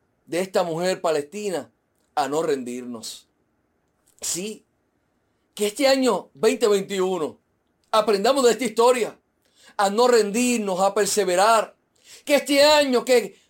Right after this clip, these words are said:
busquemos parecernos a Jesús, no nos rindamos en el camino. Hoy yo te invito a que te levantes todavía finalizando este primer mes del año.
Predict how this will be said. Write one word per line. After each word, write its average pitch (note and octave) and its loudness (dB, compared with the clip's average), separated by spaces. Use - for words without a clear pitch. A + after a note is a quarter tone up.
busquemos C#4 2
parecernos C4 4
a A#3+ 4
Jesús, A#3 0
no C#4+ -2
nos D#4 4
rindamos C4+ 4
en B3+ 6
el A#3+ 0
camino. A#3 0
Hoy C4 4
yo D4+ 2
te D4+ 0
invito C4+ 0
a A3+ 0
que A3+ 0
te B3+ 4
levantes A3+ 4
todavía B3+ 4
finalizando C4+ 2
este B3+ 2
primer C4 0
mes D4+ 0
del B3+ 4
año. C#4 2